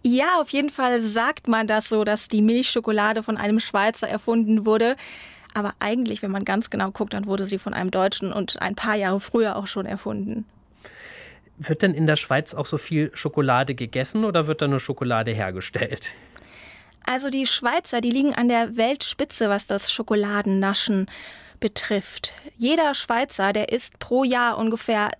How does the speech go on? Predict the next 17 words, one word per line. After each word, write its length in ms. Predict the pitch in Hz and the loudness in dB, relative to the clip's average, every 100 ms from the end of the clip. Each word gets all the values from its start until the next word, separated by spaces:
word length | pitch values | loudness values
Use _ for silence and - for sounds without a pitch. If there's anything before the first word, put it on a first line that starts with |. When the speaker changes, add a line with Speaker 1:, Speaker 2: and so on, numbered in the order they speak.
| _ | _
Speaker 1:
zwölf 520 | - - 233 247 262 - | -8 0 2 2 0 -8
Kilo 420 | - 240 247 247 226 | -2 2 4 4 2
Schokolade. 680 | - 220 214 196 185 196 185 _ - - - - | -4 0 2 2 2 0 -6 _ -20 -16 -16 -8
Das 180 | - - | -4 0
sind 160 | 226 240 | 2 2
dann 180 | 226 220 | 2 2
also 440 | - 214 202 190 - | 0 0 0 -4 -4
ein 340 | 196 214 226 | -4 -2 -2
Kilo 260 | - - 214 | -2 -2 -2
pro 200 | - 220 | 0 0
Monat 640 | 202 202 220 269 381 - - | 4 4 4 4 2 -2 -6
und 300 | - 247 247 | 2 2 2
so 160 | 254 247 | 2 0
zweieinhalb 760 | 240 - 254 320 311 262 262 - | 0 0 2 2 2 2 0 -2
Tafeln 420 | 254 226 240 226 | 0 2 2 0
pro 180 | - 208 | 0 -2
Woche. 380 | 190 - - | -2 -4 -10